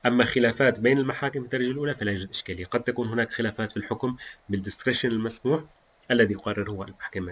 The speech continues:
العليا. هذا الشيء هي لم تذكره الباحثة هنا، وهي مهمة جدًا النقطة هذه. آه، الآن تدرج لنا الباحثة مثالًا، على سبيل المثال، بأنهم في إحدى المحاكم، ويؤيد كلامي الآن،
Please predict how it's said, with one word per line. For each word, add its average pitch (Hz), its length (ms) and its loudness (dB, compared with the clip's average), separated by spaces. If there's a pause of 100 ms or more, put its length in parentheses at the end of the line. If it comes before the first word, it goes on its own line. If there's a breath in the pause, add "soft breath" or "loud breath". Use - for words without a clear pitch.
العليا. 104 320 -14 (180 loud breath)
هذا 139 160 10
الشيء 120 260 2
هي 104 80 2
لم 104 140 2
تذكره 95 300 -8
الباحثة 95 440 -10
هنا، 131 100 -4
وهي 101 180 -4
مهمة 101 380 -4
جدًا 92 280 -12 (180)
النقطة 107 320 -10
هذه. 107 300 -12 (2500 soft breath)
آه، 139 640 8
الآن 156 600 4 (1700)
تدرج 127 320 6
لنا 123 140 6
الباحثة 101 380 0
مثالًا، 104 400 2
على 95 160 -2
سبيل 104 180 -4
المثال، 107 480 -2 (380 soft breath)
بأنهم 110 640 0
في 123 180 -4
إحدى 110 160 -2
المحاكم، 127 440 -2
ويؤيد 135 680 4
كلامي 98 360 0
الآن، 113 340 -2